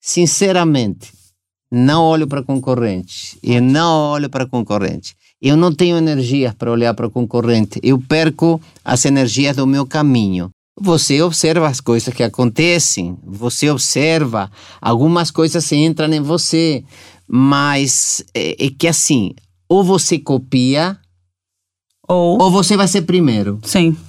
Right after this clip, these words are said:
Speaker 2: sim.
Speaker 1: Certo?
Speaker 2: Maravilhoso.
Speaker 1: Se você copiar, você nunca vai ser primeiro.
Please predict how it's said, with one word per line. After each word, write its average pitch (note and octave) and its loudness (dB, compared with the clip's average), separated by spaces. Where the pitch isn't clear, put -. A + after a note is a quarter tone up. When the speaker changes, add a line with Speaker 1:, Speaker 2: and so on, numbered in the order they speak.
Speaker 2:
sim. E3 0
Speaker 1:
Certo? F#3+ -2
Speaker 2:
Maravilhoso. F#3 0
Speaker 1:
Se F#3+ 2
você E3+ 0
copiar, C#3+ 0
você D#3 0
nunca D#3+ 0
vai C#3 -2
ser B2+ -4
primeiro. G2+ -8